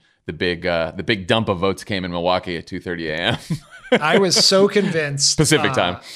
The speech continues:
Speaker 2: one, a lot of people right now are yelling at you for being one of those people who can't eat when they're stressed, as opposed to the rest of the world. Uh, so that's
Speaker 1: I know.
Speaker 2: one.
Speaker 1: Yeah, no, it's, that happens to me.
Speaker 2: Two, the Arizona thing did nothing for me because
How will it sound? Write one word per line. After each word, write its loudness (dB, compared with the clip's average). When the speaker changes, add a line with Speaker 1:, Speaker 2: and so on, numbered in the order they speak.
Speaker 2:
one, 4
a 0
lot 2
of -8
people -4
right -4
now -10
are -6
yelling -2
at -10
you -12
for -12
being -2
one -6
of -10
those -12
people -8
who -6
can't 0
eat -4
when 0
they're 0
stressed, -2
as -4
opposed -4
to -2
the -8
rest -4
of -4
the 0
world. 0
Uh, 0
so -6
that's 0
Speaker 1:
I 0
know. 2
Speaker 2:
one. -2
Speaker 1:
Yeah, 0
no, -4
it's, -18
that -10
happens -10
to 2
me. 6
Speaker 2:
Two, 0
the 2
Arizona 4
thing -2
did -2
nothing -4
for -2
me 0
because -4